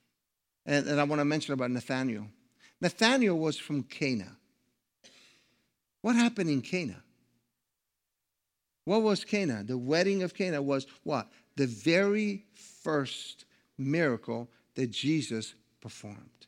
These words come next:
I find that interesting that Jesus chose to perform the very first miracle in Cana to talk to the man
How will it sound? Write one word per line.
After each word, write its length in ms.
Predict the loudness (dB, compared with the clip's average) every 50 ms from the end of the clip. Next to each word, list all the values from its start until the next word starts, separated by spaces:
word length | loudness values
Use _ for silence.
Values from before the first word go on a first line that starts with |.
| _ _ _ _ _ _ _ _ _ _ _ _ _ _ _ _ _ _ _ _ _ _ _ _ _ _ _ _ _ _ _ _ 2
I 120 | 4 4
find 360 | 4 4 4 4 4 6 6
that 140 | 4 4 2
interesting 1000 | 4 2 0 0 0 -2 -4 -4 -4 -2 0 0 0 2 0 -2 -4 -6 -8 -10 -10 -4
that 320 | 0 2 4 4 2 0 -4 -12 _ _ _ _ _
Jesus 720 | -4 2 6 6 6 6 6 4 2 0 0 0 -2 -6 -14 -20 _ _ _ _ _ _
chose 640 | -6 -2 4 6 6 6 8 6 4 2 -2 -6 -10 -20 -20 _ _ -4
to 100 | -4 -4
perform 580 | -4 -6 -8 -4 0 2 2 2 2 2 0 -4 -10 _ _ 0
the 120 | 0 0
very 500 | 0 4 4 6 6 6 6 4 2 0
first 460 | -2 -2 -4 -2 0 0 0 0 -2
miracle 640 | -2 0 2 2 4 4 2 0 -2 -4 -4 -4 -2
in 240 | 0 0 2 2 0
Cana 520 | 2 4 4 6 6 4 2 0 0 -2 -4 -8 -14 -20 -20 _ _ _
to 240 | 2 4 4 4 2 0 -10 _ _ _
talk 500 | -14 -12 -4 -2 0 2 2 0 -2 -8 -18 -20 _ _ _ _ _ _ _ _ _
to 120 | 0 2 4
the 140 | 4 4 4
man 760 | 4 4 4 6 6 6 6 4 4 2 2 0 0 -2